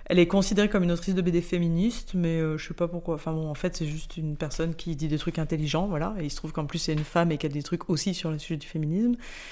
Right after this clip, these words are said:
Euh, Grandeur et décadence qui est ouf, euh, Les sentiments du prince Charles sur la création du sentiment amoureux et comment ça participe du capitalisme, c'est trop bien. Euh, dans les gens que j'aime bien suivre, euh,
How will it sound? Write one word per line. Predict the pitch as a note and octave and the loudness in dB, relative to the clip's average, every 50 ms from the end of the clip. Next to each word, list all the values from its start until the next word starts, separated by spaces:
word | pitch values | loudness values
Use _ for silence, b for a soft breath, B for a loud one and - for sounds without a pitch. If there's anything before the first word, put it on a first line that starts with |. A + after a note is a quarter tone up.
| B - | B 0
Euh, | E3 D#3+ D#3 D#3 D#3 D#3 D3+ D3+ D3+ D3+ D3+ D3+ | 2 4 6 6 6 6 6 6 6 6 6 4
Grandeur | D#3 D3 D#3 E3+ F3+ F3 F#3 F#3 | 6 6 8 10 12 12 12 12
et | F#3 | 10
décadence | F3 F3 E3+ F3 E3 E3+ F3 F#3 F#3 - | 10 8 8 8 8 8 8 6 4 2
qui | - - E3+ | 2 0 -2
est | - - | 0 0
ouf, | - F3+ F#3 F#3+ F#3+ - - - - - | 2 4 4 4 2 0 -2 -8 -6 -2
euh, | F3+ E3+ E3 D#3+ D#3+ D#3+ D#3 D#3 D3+ D3+ D3+ D3+ D3+ D3+ D3+ D3+ D#3 | 0 2 2 4 4 4 4 4 4 4 4 2 2 4 4 4 4
Les | D#3 | 4
sentiments | D3+ - F3+ E3 - - F3 E3 | 4 4 2 2 2 2 2 2
du | E3 D#3+ | 2 2
prince | - - E3+ D#3 - | 0 0 0 0 2
Charles | - G3 F3+ F#3 F3+ | 2 4 4 2 2
sur | - - E3+ | 2 2 2
la | D#3+ D#3 | 2 2
création | D#3 - - F3+ E3+ E3 E3+ - F#3 | 2 2 4 4 4 4 4 2 2
du | F3+ | 2
sentiment | E3+ F3 F3 D#3+ - - F3 E3+ E3 | 2 2 0 0 0 0 2 4 4
amoureux | E3 E3 D#3+ D#3 F3 F3 F#3 | 4 4 4 4 6 6 6
et | F3+ | 6
comment | F3 - E3 E3+ E3+ | 4 2 2 2 2
ça | - F3+ E3+ | 2 0 0
participe | - D#3+ D#3 - - - E3 | 0 0 -2 -2 -6 -6 -6
du | D#3 E3 | -4 -2
capitalisme, | - E3 D#3 - - D#3 D3 D#3 E3 F3 E3+ D3+ C#3 | -2 -2 -2 0 0 0 2 2 0 0 -2 -4 -4
c'est | C#3 - | -6 -12
trop | - - - D#3 | -12 -6 -4 -2
bien. | D#3 D3 E3 G3 - B B B B B B B B B B B B B B B B B B B B B _ - - - | 0 0 -2 -2 -6 B B B B B B B B B B B B B B B B B B B B B _ -8 -2 2
Euh, | E3 F3 E3+ E3 E3 E3 D#3+ D#3+ D#3+ D#3+ D#3+ D#3+ | 6 6 8 10 10 10 10 10 10 10 10 8
dans | E3 D#3+ F3+ F3+ | 8 8 8 8
les | F3+ F#3 | 10 10
gens | F3+ G3 G#3 | 10 10 10
que | G3 | 10
j'aime | F3+ G3 F3+ F3 | 10 10 8 10
bien | D#3+ G3 F#3+ F#3 | 10 10 8 8
suivre, | - - - G#3+ F#3+ F#3+ | 6 4 2 4 6 8
euh, | F#3 E3+ E3 E3 | 8 10 10 8